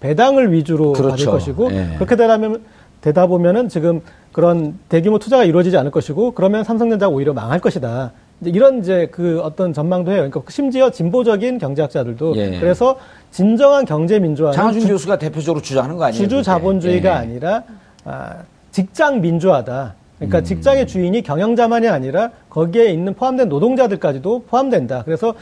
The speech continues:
Speaker 1: 그 노동자들까지 포함한 직장 민주화가 이루어지는 그 전제하에서 재벌 개혁이 이루어져야지 재벌이
Speaker 2: 예.
Speaker 1: 중후장대한 어떤 그런 사업을 이끌어갈 수 있다 해서 그래, 뭐 어쨌든 이게 쉬운 문제는 아닌
Speaker 2: 예.
Speaker 1: 것 같습니다.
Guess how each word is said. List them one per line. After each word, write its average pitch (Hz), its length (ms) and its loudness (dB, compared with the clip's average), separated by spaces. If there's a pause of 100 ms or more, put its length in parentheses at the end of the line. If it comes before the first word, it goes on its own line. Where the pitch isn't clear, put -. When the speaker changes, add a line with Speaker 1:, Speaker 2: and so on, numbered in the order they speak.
(180)
Speaker 1:
그 190 100 0
노동자들까지 220 800 0
포함한 262 400 0
직장 233 320 -2
민주화가 196 380 4 (160)
이루어지는 208 600 2 (360)
그 226 200 2
전제하에서 185 720 4
재벌 180 320 4
개혁이 151 360 2
이루어져야지 151 640 0 (200)
재벌이 175 240 2
Speaker 2:
예. 190 40 -2
Speaker 1:
중후장대한 180 600 2
어떤 135 280 -8
그런 135 280 -6 (220)
사업을 175 240 -2
이끌어갈 151 340 -2
수 - 80 -14
있다 147 100 -8
해서 147 280 -6
그래, 175 160 -4 (300)
뭐 180 160 0
어쨌든 220 680 -2
이게 151 220 -6
쉬운 294 240 0
문제는 175 480 -2
아닌 120 180 0
Speaker 2:
예. 113 40 4
Speaker 1:
것 107 60 2
같습니다. 90 300 -6